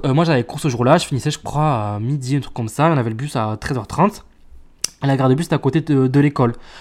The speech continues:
Du coup, ben, genre, moi, j'étais en mode, « Ben, ok, je vais pouvoir rentrer chez moi, qu'il y a une demi-heure de bus, prendre une valise, puis après revenir, j'ai une heure et demie. » Et, euh, je parle avec mes, euh, mes camarades de classe uruguayens et tout, je leur dis, « Ouais, je pars à Buenos Aires et tout, nanani, nanana,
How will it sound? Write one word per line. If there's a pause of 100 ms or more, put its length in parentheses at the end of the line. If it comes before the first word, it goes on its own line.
(140)
Du
coup,
ben,
genre,
moi,
j'étais
en
mode, «
Ben,
ok,
je
vais
pouvoir
rentrer
chez
moi, (300)
qu'il
y
a
une
demi-heure
de
bus,
prendre
une
valise,
puis
après
revenir,
j'ai
une
heure
et
demie. » (840)
Et,
euh,
je
parle
avec
mes,
euh,
mes
camarades
de
classe
uruguayens
et
tout,
je
leur
dis, «
Ouais,
je
pars
à
Buenos
Aires
et
tout,
nanani,
nanana,